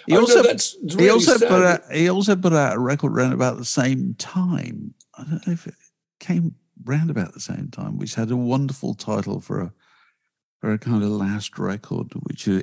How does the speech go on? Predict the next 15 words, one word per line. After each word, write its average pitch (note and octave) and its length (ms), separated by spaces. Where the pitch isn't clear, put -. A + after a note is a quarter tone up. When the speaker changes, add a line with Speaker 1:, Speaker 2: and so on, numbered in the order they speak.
Speaker 1:
it B2 80
was - 220
called A2 340
My G#2 320
Ride's B2 640
Here. D#2+ 400
Speaker 2:
That's D3+ 220
right. G3+ 420
That's - 240
right. G3 380
Speaker 1:
What D3+ 280
a C#3+ 60
wonderful - 580
<laughs> - 80
title. - 140